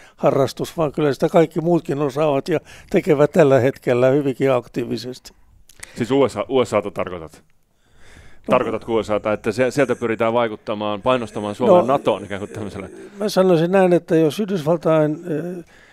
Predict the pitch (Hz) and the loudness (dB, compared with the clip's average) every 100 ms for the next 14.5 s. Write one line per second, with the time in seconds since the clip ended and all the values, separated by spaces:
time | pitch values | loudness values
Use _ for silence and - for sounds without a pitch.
0 | _ _ 165 170 175 151 143 151 151 139 | _ _ 2 4 4 4 4 2 0 -4
1 | - 143 131 143 139 147 151 127 139 139 | -2 -2 0 2 2 2 0 -2 0 2
2 | 135 143 - 127 170 143 143 135 123 165 | 2 0 0 -2 2 2 4 2 2 0
3 | 156 147 135 135 135 120 151 135 143 123 | 2 2 2 2 0 -4 -4 -2 -4 -4
4 | 143 123 - - - - 151 127 - 127 | -4 -6 -8 -20 -20 -2 0 2 0 0
5 | 147 123 - 165 165 160 160 120 135 151 | 0 -2 2 4 6 4 2 -4 0 0
6 | 151 190 - 147 135 156 127 117 117 131 | 2 0 2 2 4 4 2 2 0 0
7 | 135 135 131 131 - 156 - - _ 147 | 0 -2 -4 -8 -6 -10 -10 -20 _ 0
8 | 139 123 - _ 190 165 139 156 165 156 | 2 -2 -10 _ 0 4 6 4 4 2
9 | 139 135 135 127 131 110 - 117 117 - | 4 2 0 2 2 0 -10 -12 -12 -14
10 | - _ _ 127 123 123 131 - 104 101 | -20 _ _ -2 2 2 2 0 -4 -4
11 | 107 139 160 151 110 110 120 120 104 98 | -4 0 2 0 -4 -2 0 0 -4 -4
12 | 127 135 127 131 123 123 127 120 120 123 | -2 0 -2 -6 -8 -4 -4 -2 -2 2
13 | 135 98 92 95 101 110 104 87 87 90 | 2 0 -8 -8 -8 -10 -12 -12 -12 -12
14 | 101 95 73 64 - | -12 -12 -14 -16 -20